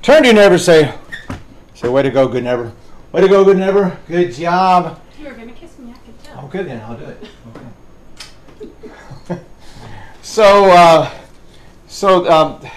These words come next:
Speaker 1: so we spent the week in Maine doing research and, um, met with the special collections librarian at Bowdoin College,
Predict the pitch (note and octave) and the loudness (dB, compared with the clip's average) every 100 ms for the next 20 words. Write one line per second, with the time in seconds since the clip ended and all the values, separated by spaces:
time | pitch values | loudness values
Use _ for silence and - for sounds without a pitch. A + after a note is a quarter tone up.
0 | - - - - - - - _ _ - | -20 -20 -20 -20 -20 -20 -20 _ _ -20
1 | _ - - G3+ F#3+ F3 B3+ A3+ F#3 G#3 | _ -20 -10 0 0 0 -4 -2 0 0
2 | G3+ F3 D#3 D#3 D3+ C#3+ D3 C#3+ D3 D3+ | -2 -4 -4 -6 -6 -8 -8 -6 -8 -8
3 | C#3+ B2 B2+ - - - - - C3 B2+ | -8 -8 -10 -16 -20 -20 -20 -12 -8 -6
4 | B2 A#2 A#2 A2+ A2+ G#2 - - - - | -8 -10 -8 -8 -10 -14 -20 -20 -20 -20
5 | - D3 E3 E3 E3 - D3 C#3 C3+ - | -12 -6 -4 -4 -6 -6 -6 -4 -6 -4
6 | E3 D#3+ D#3 D3+ D#3 D#3 - D3+ D3 - | -6 -6 -10 -4 -4 -4 -6 -14 -16 -18
7 | - - B2+ C#3 C3+ C#3 C#3+ C3+ C3 A2+ | -20 -18 -8 -6 -6 -6 -8 -8 -12 -12
8 | C3+ C3+ C3+ C#3 C3+ C#3+ C4 | -12 -12 -10 -6 -4 -4 -8